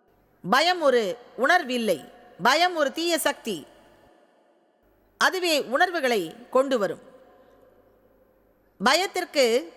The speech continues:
தலைவணங்க மாட்டேன் என்று சொல்லும்போது அதன் அர்த்தம் பயத்தால் நான் மூழ்குவதில்லை என்பதாகும். காரணம்,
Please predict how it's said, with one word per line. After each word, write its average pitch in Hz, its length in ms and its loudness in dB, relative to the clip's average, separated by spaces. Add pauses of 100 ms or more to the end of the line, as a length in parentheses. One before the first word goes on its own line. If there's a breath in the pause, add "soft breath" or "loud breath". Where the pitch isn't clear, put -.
தலைவணங்க 320 500 2
மாட்டேன் 277 340 0
என்று 254 180 -2
சொல்லும்போது 220 720 0
அதன் 220 240 0
அர்த்தம் 277 600 0 (220)
பயத்தால் 349 480 4
நான் 269 300 0
மூழ்குவதில்லை 311 640 0
என்பதாகும். 226 680 -2
காரணம், 262 520 0